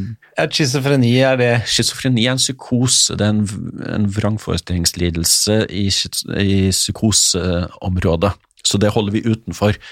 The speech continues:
Speaker 2: Men det
Speaker 1: Ok.
Speaker 2: finnes noen som ligner på, og som er knyttet til det,
Speaker 1: Ja.
Speaker 2: som for eksempel schizoid personlighetsforstyrrelse. Det er litt sånn
Speaker 1: Schizoid?
Speaker 2: Ja, det er litt sånn man te-, trekker seg helst litt tilbake og vil ikke omgås folk,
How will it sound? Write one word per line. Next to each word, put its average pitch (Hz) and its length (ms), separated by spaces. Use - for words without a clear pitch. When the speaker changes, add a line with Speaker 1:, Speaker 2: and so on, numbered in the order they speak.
Speaker 2:
Men 104 120
det 117 80
Speaker 1:
Ok. - 60
Speaker 2:
finnes 143 280
noen 139 180
som 120 320
ligner 127 600
på, 175 220
og 117 160
som 120 180
er 110 40
knyttet 120 520
til 101 100
det, 165 160
Speaker 1:
Ja. 113 180
Speaker 2:
som 120 160
for 113 180
eksempel 107 400
schizoid 113 840
personlighetsforstyrrelse. 123 1300
Det 117 100
er 117 60
litt 117 140
sånn 113 260
Speaker 1:
Schizoid? 139 600
Speaker 2:
Ja, 117 140
det 120 140
er 131 80
litt 123 80
sånn 113 280
man 107 300
te-, - 140
trekker - 260
seg 104 220
helst - 300
litt - 260
tilbake 92 880
og 98 260
vil 90 140
ikke - 260
omgås 92 420
folk, 92 300